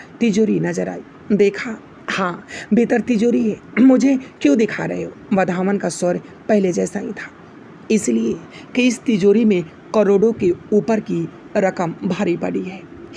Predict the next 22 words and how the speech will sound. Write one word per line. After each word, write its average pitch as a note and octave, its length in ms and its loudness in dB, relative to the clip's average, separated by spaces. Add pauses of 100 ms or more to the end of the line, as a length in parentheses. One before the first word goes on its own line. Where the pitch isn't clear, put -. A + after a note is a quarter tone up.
(200)
बेदी A3 360 4 (120)
अपने G3 240 0
शब्दों G3 340 0
पर F3+ 240 -4 (100)
जोर G#3 280 2
देकर G#3+ 300 -2
बोला। G#3+ 260 -4 (1300)
"एक A3 240 2
करोड़ G3+ 320 2
से F3 220 -2 (320)
ऊपर A3 240 2
की A3+ 140 -2
रकम। G#3+ 320 -6 (480)
तुम A#3 160 4 (140)
ऑपरेशन G#3 500 2
के A#3+ 80 -2
लिए G3 280 2 (180)
बारह G#3 460 2
लाख G#3 420 -2 (460)
कह A#3 120 2
रहे A#3 200 0
थे, - 160 -14